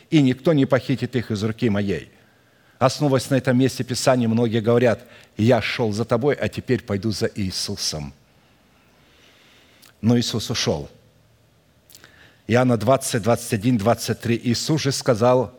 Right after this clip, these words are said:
своим апостолам, ученикам вторично: "Мир вам! Как послал меня Отец, так и я посылаю вас".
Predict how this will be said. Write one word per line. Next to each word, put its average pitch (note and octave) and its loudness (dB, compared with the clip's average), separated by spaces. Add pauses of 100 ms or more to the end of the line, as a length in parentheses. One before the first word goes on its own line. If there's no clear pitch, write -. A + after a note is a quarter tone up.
(240)
своим A2+ 0
апостолам, F#2+ -2
ученикам F#2+ -4
вторично: G#2+ -2
"Мир A#2+ 2
вам! D#2+ -6 (840)
Как D3 2
послал C#3+ 2
меня B2 2
Отец, B2+ -2
так C3 0
и A2 0
я A2 2
посылаю G2+ -2
вас". E2 -6